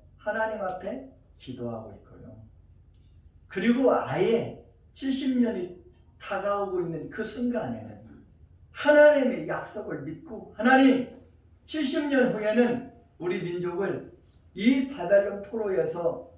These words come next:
구원해 주시기로 약속해 주시지 않으셨습니까?" 라고 생각하며 이십일 일 동안 작정하고 하나님 앞에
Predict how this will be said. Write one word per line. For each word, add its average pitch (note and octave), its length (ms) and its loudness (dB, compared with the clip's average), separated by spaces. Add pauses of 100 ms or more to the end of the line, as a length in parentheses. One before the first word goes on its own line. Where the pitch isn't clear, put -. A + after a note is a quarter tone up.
(480)
구원해 C#4+ 560 2
주시기로 D#3 560 -6
약속해 G3+ 480 -6
주시지 G3 360 -10
않으셨습니까?" C3 840 -6
라고 - 340 -2
생각하며 A#3+ 880 -4 (420)
이십일 A#3 520 0
일 A#3+ 140 -2
동안 G3+ 480 2 (420)
작정하고 G#3 1400 -4 (160)
하나님 C#3 500 -6
앞에 B2+ 220 -16